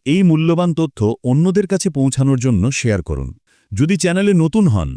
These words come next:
এবং ভবিষ্যতে এমন স্বাস্থ্য সংক্রান্ত ভিডিও আরও দেখতে চান, তবে হেলথ জার্নি বাংলা চ্যানেলটি সাবস্ক্রাইব করে বেল আইকনটি প্রেস করুন। মনে কোনো প্রশ্ন থাকলে নিচে কমেন্ট বক্সে অবশ্যই জিজ্ঞাসা করুন।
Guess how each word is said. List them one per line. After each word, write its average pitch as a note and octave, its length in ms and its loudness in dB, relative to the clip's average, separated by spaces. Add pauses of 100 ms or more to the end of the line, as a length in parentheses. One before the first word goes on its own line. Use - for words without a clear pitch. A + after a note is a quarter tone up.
এবং C3+ 260 -2
ভবিষ্যতে E3+ 560 0
এমন D3+ 260 0
স্বাস্থ্য D3+ 360 -6
সংক্রান্ত D3+ 440 -2
ভিডিও B2 360 0 (100)
আরও A#2 220 0
দেখতে D#3 320 -4
চান, C3 240 -2 (460)
তবে C3+ 200 0
হেলথ D3+ 340 0
জার্নি F3 300 0
বাংলা D3 280 0
চ্যানেলটি C3 380 -2
সাবস্ক্রাইব C#3 500 -2
করে C#3+ 240 -2 (320)
বেল C#3+ 260 2
আইকনটি C#3 420 0
প্রেস B2+ 240 -2
করুন। D2+ 280 -4 (500)
মনে D3 200 2
কোনো F#3 200 0
প্রশ্ন E3 320 0
থাকলে D#3 300 0
নিচে C#3 220 2
কমেন্ট C#3 320 0
বক্সে C#3 260 0
অবশ্যই C3+ 400 0
জিজ্ঞাসা A2+ 400 0
করুন। D2 240 -4